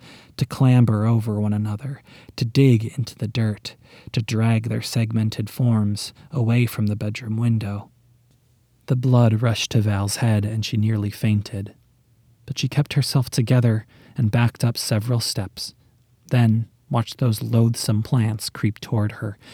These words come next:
using those countless writhing fingers like a hundred giant centipedes competing for prey. Once they had stretched their bodies as far as they would go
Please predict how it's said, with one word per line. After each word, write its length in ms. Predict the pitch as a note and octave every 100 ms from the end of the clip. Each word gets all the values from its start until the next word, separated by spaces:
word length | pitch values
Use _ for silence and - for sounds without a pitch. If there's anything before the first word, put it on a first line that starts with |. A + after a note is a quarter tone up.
| -
using 320 | B2 A#2+ C3 G#2+
those 180 | G2
countless 580 | - - A#2+ A#2 G#2+ -
writhing 480 | B2+ A2+ A2 G#2+ G#2+
fingers 720 | - A2+ G#2+ G#2 G2+ G2 - - - -
like 200 | A#2+ A2+
a 40 | G#2+
hundred 600 | - B2+ A2+ A#2+ G#2+ A2
giant 420 | A2+ G#2+ G#2+ G#2+
centipedes 800 | - A#2 G#2+ - G2+ G2+ - - -
competing 480 | - G2+ A2+ G#2 G2
for 160 | -
prey. 440 | - A#2+ G2+ G2 - _ _ _ _ _ _ _ _ _ _ _ _ _ _ _ _
Once 200 | C3+ A#2
they 120 | -
had 120 | G#2+ G#2+
stretched 400 | - A#2 - A#2
their 100 | G#2+
bodies 540 | G#2+ G#2+ G#2 G2+ -
as 160 | A#2+ -
far 280 | A#2 G#2
as 140 | G2+ -
they 100 | G#2
would 200 | G2 -
go 340 | G#2+ G2+ G2+